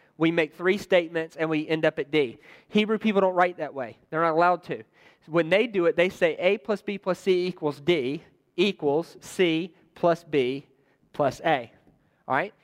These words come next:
It's called reverse concentric symmetry, okay? So when a Hebrew person writes, they write where there's connecting points at the end. And it backs up into a middle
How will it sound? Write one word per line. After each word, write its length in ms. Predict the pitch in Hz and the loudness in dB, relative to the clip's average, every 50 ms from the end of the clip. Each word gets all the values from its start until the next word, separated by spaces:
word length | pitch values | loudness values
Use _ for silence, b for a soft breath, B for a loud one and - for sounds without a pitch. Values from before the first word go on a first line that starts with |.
| _ - | _ -14
It's 120 | 147 - | -14 -8
called 240 | - 220 196 175 160 | 0 2 2 2 2
reverse 360 | 160 147 - 180 185 180 - | 0 0 2 0 0 0 -2
concentric 540 | - 208 190 - - 175 165 - 180 165 - | -8 -8 -8 -6 -6 -8 -6 -6 -12 -12 -10
symmetry, 520 | - - 170 160 143 - - 131 120 117 _ _ - | -4 -4 -2 -2 -4 -8 -8 -14 -14 -14 _ _ -14
okay? 300 | 143 - - 165 185 220 b b b b b | -8 -2 0 0 0 -2 b b b b b
So 140 | - 185 | -4 -2
when 100 | 180 170 | 0 0
a 60 | 147 147 | 0 -2
Hebrew 380 | - - 220 233 247 269 254 | -4 -4 -4 -2 -2 -4 -6
person 440 | - - 233 208 - - 190 170 160 | -4 -2 -2 -2 -2 -4 -6 -4 0
writes, 500 | 175 175 160 131 131 147 - - - - - - _ _ _ _ _ _ _ _ _ _ - | 0 0 0 0 -4 -10 -14 -18 -18 -18 -18 -20 _ _ _ _ _ _ _ _ _ _ -6
they 120 | 139 143 | -4 0
write 420 | 156 151 143 147 147 - _ - _ _ _ | 2 2 2 2 2 -2 _ -20 _ _ _
where 180 | - 151 160 160 | -4 -2 -2 0
there's 200 | 156 151 147 - | 0 -2 -4 -4
connecting 600 | - - 185 165 165 190 208 - 180 175 165 151 | -8 -8 -6 -2 0 0 0 0 -4 -8 -8 -8
points 400 | _ - 165 151 147 151 - - | _ -8 -6 -6 -6 -6 -10 -16
at 120 | 156 143 - | -16 -12 -12
the 120 | 139 139 - - | -14 -12 -4 -2
end. 340 | 185 160 120 107 107 104 - _ _ _ _ _ _ _ _ _ _ _ _ _ _ _ _ _ _ _ _ _ _ _ _ _ _ _ _ _ _ _ _ - | 0 0 0 -4 -12 -20 -20 _ _ _ _ _ _ _ _ _ _ _ _ _ _ _ _ _ _ _ _ _ _ _ _ _ _ _ _ _ _ _ _ -4
And 140 | 143 156 151 | -2 -2 -2
it 140 | 135 131 | -2 0
backs 360 | 151 165 170 185 175 - - 175 | 2 2 2 2 -2 -8 -4 -2
up 280 | 151 151 160 - - - | 0 0 -2 -4 -8 -10
into 320 | 156 151 147 - 175 151 | -10 -10 -8 -10 -10 -8
a 80 | 135 139 | -8 -8
middle 500 | 151 151 160 165 156 135 131 156 185 | -6 -2 0 0 2 2 0 -4 -4